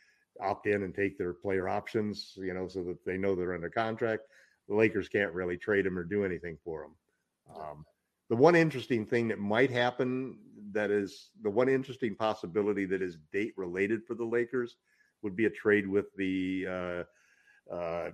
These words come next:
Speaker 1: Ken, with the, with the Oklahoma City Thunder, who basically, um, they have extensions that are going to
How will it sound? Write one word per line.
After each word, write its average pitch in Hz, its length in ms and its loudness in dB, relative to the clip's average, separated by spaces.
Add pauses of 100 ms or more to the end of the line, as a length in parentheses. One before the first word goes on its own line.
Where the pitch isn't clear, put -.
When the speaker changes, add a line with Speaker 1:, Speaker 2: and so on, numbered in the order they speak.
(120)
Speaker 1:
Ken, 120 300 2
with 117 240 2
the, 113 300 -2
with 107 140 -6
the 107 100 -2
Oklahoma 107 420 -2
City 95 280 -2
Thunder, 92 520 -4
who 92 240 -2
basically, 95 720 -2 (720)
um, 85 480 -10
they 117 120 2
have 127 200 4
extensions 113 600 -4
that 95 120 -4
are 95 80 -2
going 98 240 -2
to 92 100 -6